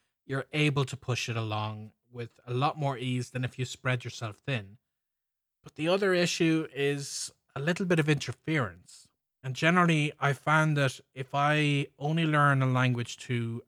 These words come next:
uh, an upper beginner level, and then I try to learn another language that isn't too far from it, I t-, I mix them up so much in my head. But if I've put a lot of effort into a language to get it to what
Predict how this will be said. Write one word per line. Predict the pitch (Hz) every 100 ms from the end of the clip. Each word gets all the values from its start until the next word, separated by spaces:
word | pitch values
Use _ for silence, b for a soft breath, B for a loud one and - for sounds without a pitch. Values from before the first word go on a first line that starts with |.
| 113
uh, | 113 110 110 - _ _ _ _ _
an | 117 -
upper | 139 135 143
beginner | 123 113 123 127 139
level, | 143 151 175 - _ _ _ -
and | 135
then | 135
I | 135
try | 131 139
to | 131 127
learn | 127 123
another | 120 127 131
language | 131 127 123 120
that | - - -
isn't | 156 180
too | - 156 147
far | - 123
from | 127 143 160
it, | 190 - _ _ _ -
I | 143
t-, | 139 151 -
I | 139
mix | 151 151 180 -
them | - 151
up | 135 -
so | - - 139 131
much | 123 117 107 -
in |
my | 107 101
head. | 104 92 - _ _ _ _ _ _
But | 156
if | 175 -
I've | 214 202 -
put | - 160
a | 151
lot | 139 139 147
of | 151
effort | 147 143 - 135
into | 123 - 123
a |
language | 120 120 117 113 113 -
to |
get | 120 123 123
it | 123
to | - - 123 120 113 -
what | _ 127 123